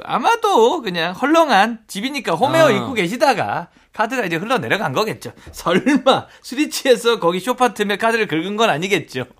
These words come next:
Speaker 1: <laughs> 그렇기 때문에 이런 거 다반사입니다. 리모컨도 없어지고 어떨 땐 말도 안 되는 게 거기 들어가 있잖아요.
Speaker 2: 맞아요.
Speaker 1: 네.
Speaker 2: 아.
Speaker 1: 이 사태 찾잖아요.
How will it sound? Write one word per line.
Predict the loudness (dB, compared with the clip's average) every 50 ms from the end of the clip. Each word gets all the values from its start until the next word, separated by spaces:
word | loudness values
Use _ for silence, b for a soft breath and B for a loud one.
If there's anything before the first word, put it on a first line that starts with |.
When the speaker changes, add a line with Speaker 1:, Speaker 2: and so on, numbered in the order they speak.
| -20
Speaker 1:
<laughs> | -18 -18 -10 -2
그렇기 | 0 0 2 2 -2 -6
때문에 | -4 0 0 0 0 0 -2 -2 -2 -4 -6 B B B B B
이런 | 0 4 4 4
거 | 4 4 2
다반사입니다. | 2 2 4 4 4 4 4 2 2 2 0 0
리모컨도 | 2 2 4 4 4 4 4 2 2 4 6 6 6
없어지고 | 6 4 4 2 2 2 2 -2 -4 0 0 2 2 2 0 -2 B B B B B B
어떨 | B 0 2 4 4 2 2
땐 | 2 0 2
말도 | 4 4 4 6 6 6
안 | 4 6
되는 | 4 0 0 2
게 | 0 0
거기 | 2 2 2 2 2
들어가 | 2 2 4 4 4
있잖아요. | 2 2 2 -2 -2 -2 -2 -2
Speaker 2:
맞아요. | 0 2 2 2 2
Speaker 1:
네. | 0 0 0
Speaker 2:
아. | 0 2 2 4 4 4 6 6 4 4 4
Speaker 1:
이 | 2
사태 | 4 4 2 2 2 0
찾잖아요. | 2 2 0 2 2 2 0 0 0 -6 -8